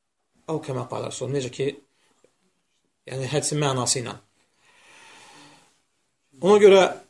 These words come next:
bu dilimizi gərək düzgün idarə edək. Və bizə Rəbbimiz bizim bacarmadığımız işləri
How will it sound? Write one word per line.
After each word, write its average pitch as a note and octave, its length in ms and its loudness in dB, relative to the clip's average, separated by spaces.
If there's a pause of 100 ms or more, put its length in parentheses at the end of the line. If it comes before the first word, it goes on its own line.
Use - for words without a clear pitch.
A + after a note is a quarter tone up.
(840)
bu G3 140 -6
dilimizi E3+ 540 2
gərək E3+ 400 4 (260)
düzgün D#3 400 -2
idarə C#3+ 320 4
edək. - 300 -2 (1600)
Və G3+ 80 0 (320)
bizə G#3 260 6 (220)
Rəbbimiz F#3+ 720 4
bizim G3 300 0
bacarmadığımız G#3 840 4
işləri G3 440 4